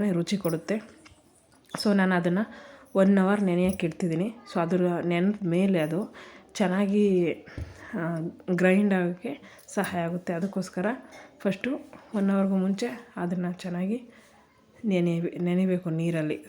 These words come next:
So ನಾನಿಲ್ಲಿ ಡೈರೆಕ್ಟು ಮಿಕ್ಸಿಗೆ ಹಾಕ್ಕೊಂಡಿದ್ದೀನಿ ನೆನೆಯೋಕ್ಕೆ. So ಅದ್ರ ಜೊತೆಗೆ ನಾವು ಅದು, ಅದಕ್ಕೇನೆ ಕೊಬ್ಬರಿ ಮತ್ತು, ಕೊಬ್ಬರಿ ಮತ್ತು ಏಲಕ್ಕಿ ಇಷ್ಟನ್ನು ಮಿಕ್ಸ್ ಮಾಡಬೇಕು. So ನಾನಿಲ್ಲಿ ಅರ್ಧ ಹೋಳು ಕೊಬ್ಬರಿ ತೊಗೊಂಡಿದ್ನಲ್ಲ, so ಅದನ್ನು ಚೆನ್ನಾಗಿ ಪುಡಿ ಮಾಡಿ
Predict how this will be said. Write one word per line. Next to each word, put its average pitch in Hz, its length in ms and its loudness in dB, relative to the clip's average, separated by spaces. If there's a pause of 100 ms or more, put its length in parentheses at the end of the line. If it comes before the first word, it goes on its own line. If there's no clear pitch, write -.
So 180 140 -2
ನಾನಿಲ್ಲಿ 170 300 0
ಡೈರೆಕ್ಟು 190 520 2
ಮಿಕ್ಸಿಗೆ 180 500 0
ಹಾಕ್ಕೊಂಡಿದ್ದೀನಿ 160 640 -4
ನೆನೆಯೋಕ್ಕೆ. 160 640 -4 (1200)
So - 140 2
ಅದ್ರ 185 160 2
ಜೊತೆಗೆ 185 360 0
ನಾವು 170 260 0
ಅದು, 165 320 -6
ಅದಕ್ಕೇನೆ 185 880 -4 (120)
ಕೊಬ್ಬರಿ 196 420 2
ಮತ್ತು, 190 680 -2 (1120)
ಕೊಬ್ಬರಿ 208 400 2
ಮತ್ತು 214 280 0
ಏಲಕ್ಕಿ 190 460 4
ಇಷ್ಟನ್ನು 196 440 -2
ಮಿಕ್ಸ್ 185 300 -2
ಮಾಡಬೇಕು. 160 480 -6
So 196 200 -4
ನಾನಿಲ್ಲಿ 190 480 0 (360)
ಅರ್ಧ 190 260 0
ಹೋಳು 196 260 4
ಕೊಬ್ಬರಿ 190 320 0
ತೊಗೊಂಡಿದ್ನಲ್ಲ, 175 480 0
so 202 200 -4
ಅದನ್ನು 175 280 0
ಚೆನ್ನಾಗಿ 180 360 -4
ಪುಡಿ 180 160 0
ಮಾಡಿ 175 380 -4